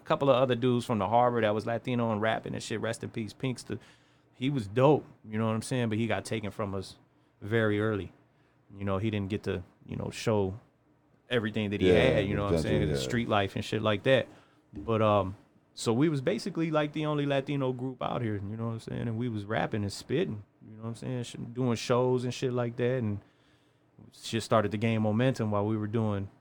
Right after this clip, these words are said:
Speaker 1: Ain't Shit Gonna Change, and then we dropped another album. Bam, we dropped that motherfucker. And, uh, I ended up going to the joint because I was still fighting that case when I got caught with that weed.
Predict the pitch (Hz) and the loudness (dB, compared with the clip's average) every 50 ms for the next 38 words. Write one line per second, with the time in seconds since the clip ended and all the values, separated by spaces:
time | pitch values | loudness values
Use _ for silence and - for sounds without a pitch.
0 | _ _ _ - 110 104 98 - - 104 98 104 107 98 95 - - 123 131 131 | _ _ _ -4 -2 -2 -2 -2 -2 -4 -2 -2 -2 -4 -2 -2 -2 0 0 0
1 | 117 104 98 104 98 98 98 98 104 101 104 101 98 95 - 104 101 98 95 95 | 0 -2 -2 -2 -2 -2 -2 -4 -2 -2 0 0 0 0 -2 -2 -2 -2 -2 -2
2 | 101 110 117 110 - 107 98 - - - 127 139 139 123 104 98 107 107 104 110 | -2 -2 -2 -4 -6 -8 -12 -12 -10 -4 -2 0 0 0 0 -2 -6 -8 -6 -4
3 | 113 98 98 - 131 127 120 110 101 101 98 - 110 107 92 104 101 98 - - | -4 -4 -2 0 0 0 0 0 0 -2 0 0 -2 0 0 -2 -4 -4 -6 -14
4 | _ _ _ _ _ _ _ _ _ _ _ _ _ - 110 107 107 104 104 107 | _ _ _ _ _ _ _ _ _ _ _ _ _ -2 0 2 2 4 4 6
5 | 104 104 101 98 - - 110 117 113 104 113 107 104 104 113 113 110 107 104 - | 6 6 4 4 2 2 4 4 4 4 2 2 0 0 0 0 0 0 -2 -4
6 | 104 101 95 101 113 113 107 101 90 - - _ _ _ _ _ _ _ - 113 | -6 -6 -6 -4 -2 -2 -2 -2 -4 -8 -16 _ _ _ _ _ _ _ -20 -20
7 | 104 98 - 110 104 101 92 104 101 104 104 - - - 110 104 98 98 - - | -12 -6 -2 0 0 0 0 0 0 0 -2 -6 -6 -2 -2 0 0 0 -2 -2
8 | 107 101 98 98 98 95 92 - 120 123 147 131 110 - - 107 95 95 95 95 | -2 0 0 -2 -4 -4 -4 -2 -2 -2 -2 -2 -4 -6 -8 -6 -6 -6 -4 -6
9 | 98 90 - - 98 95 95 90 98 98 92 98 110 131 135 120 101 | -6 -4 -2 -2 -2 -2 -2 -2 -2 -2 -2 0 0 0 0 0 -2